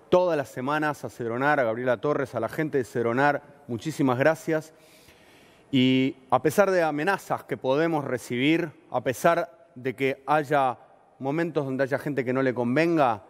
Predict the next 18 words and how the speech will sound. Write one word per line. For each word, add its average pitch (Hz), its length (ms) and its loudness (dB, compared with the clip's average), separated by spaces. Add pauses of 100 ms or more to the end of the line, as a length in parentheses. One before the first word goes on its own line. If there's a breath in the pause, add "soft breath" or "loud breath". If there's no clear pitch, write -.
(140)
que 127 220 2
esto 117 480 -4 (240)
sea 135 480 0
esperanza, 131 840 0 (240)
seguiremos 123 760 -2 (180)
transmitiendo 120 600 -2
e 131 60 2
intentando 120 640 0
contagiar 113 420 -2
esperanza. 85 500 -6 (680 loud breath)
Digo 131 240 4
todas 160 220 2
las 135 120 -4
semanas 131 300 -4
lo 120 100 -4
mismo, 107 480 -8
nunca 175 840 0 (260)
más 160 520 -4